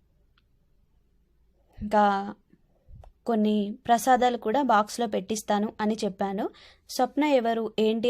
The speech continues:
అనేది మీ అందరికీ తెలుసు, మళ్ళీ ప్రత్యేకించి చెప్పాల్సిన అవసరం లేదు అనేసి నేను అనుకుంటున్నాను. ఎందుకంటే కొందరికి నచ్చదు కదా. స్వప్న వచ్చేసి మా మేడ్, మీకు తెలుసు కదా, అందుకే సింపుల్గా చెప్పేశాను. స్వప్న కూడా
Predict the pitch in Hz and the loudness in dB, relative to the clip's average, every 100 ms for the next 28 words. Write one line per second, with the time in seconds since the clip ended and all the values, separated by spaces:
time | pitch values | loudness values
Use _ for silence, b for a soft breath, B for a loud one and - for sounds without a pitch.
0 | 220 208 208 277 240 208 208 214 214 202 | 0 0 0 0 2 0 0 -2 -2 -4
1 | 190 - 311 - B B 208 214 226 208 | -4 -4 -6 -6 B B -2 0 2 0
2 | 190 240 240 233 220 220 214 202 208 208 | 0 -6 -4 -6 -4 -4 -4 0 0 0
3 | 220 208 - 202 208 233 226 208 196 202 | -4 -6 -4 -4 -2 -4 -2 -2 -2 -4
4 | - 202 202 202 254 208 226 214 208 202 | -4 -4 -4 -4 -4 -2 -2 -2 -4 -4
5 | 190 196 180 196 226 415 B B B B | -6 -4 -4 -4 -4 -6 B B B B
6 | B 247 269 277 254 269 240 214 208 202 | B -4 0 2 2 0 0 0 0 -2
7 | 196 214 240 240 262 226 214 196 202 196 | -8 -6 -4 -2 0 0 0 0 -2 -6
8 | _ _ _ - 226 247 233 233 240 233 | _ _ _ -10 -6 -4 -2 -4 -4 -2
9 | 208 202 202 196 - B B - 214 - | 0 -2 -2 -4 -6 B B -8 -6 0
10 | 208 208 - 208 233 - _ _ _ _ | 0 0 -4 -2 -2 -4 _ _ _ _
11 | _ _ _ _ _ _ _ - 214 208 | _ _ _ _ _ _ _ -8 -4 0
12 | 254 269 254 269 233 202 180 185 190 185 | 0 0 0 2 0 -2 -2 -2 -2 -2
13 | 185 330 - b b b b - 220 240 | -2 -4 -8 b b b b -8 -4 -2
14 | 240 240 | 0 0